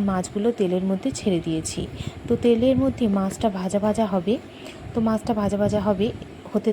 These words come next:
থাক। আর এদিকে আমি দেখো কুমড়ো ডাঁটা কেটেছি, পেঁপে আলু কেটেছি, আর একটু কুমড়ো শাকও নিয়েছি, হালকা যে নরম ডাঁটাগুলো, আর তিন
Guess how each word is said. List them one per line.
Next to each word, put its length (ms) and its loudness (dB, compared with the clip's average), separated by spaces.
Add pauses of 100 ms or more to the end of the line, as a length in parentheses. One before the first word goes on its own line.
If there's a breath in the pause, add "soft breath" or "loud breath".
থাক। 180 0 (640 loud breath)
আর 120 0 (480)
এদিকে 260 0 (120)
আমি 140 4 (420 loud breath)
দেখো 220 -2 (120)
কুমড়ো 380 2
ডাঁটা 280 2
কেটেছি, 340 0 (120)
পেঁপে 260 2 (100)
আলু 200 0
কেটেছি, 360 0 (200)
আর 80 0 (200)
একটু 240 -4 (420 loud breath)
কুমড়ো 280 2 (120)
শাকও 420 0
নিয়েছি, 260 2 (120)
হালকা 380 0
যে 160 0
নরম 300 4
ডাঁটাগুলো, 400 2 (340 loud breath)
আর 140 -6
তিন 140 6